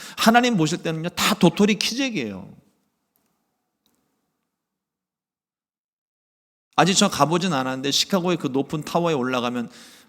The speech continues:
그 유리 발판 밑에 올라가서 저 밑에 있는 자동차들이 보이고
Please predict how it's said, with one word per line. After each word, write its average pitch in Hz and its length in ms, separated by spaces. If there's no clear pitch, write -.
그 127 120
유리 139 280
발판 123 420
밑에 127 420
올라가서 127 480
저 - 140
밑에 165 240
있는 143 320
자동차들이 151 680
보이고 117 340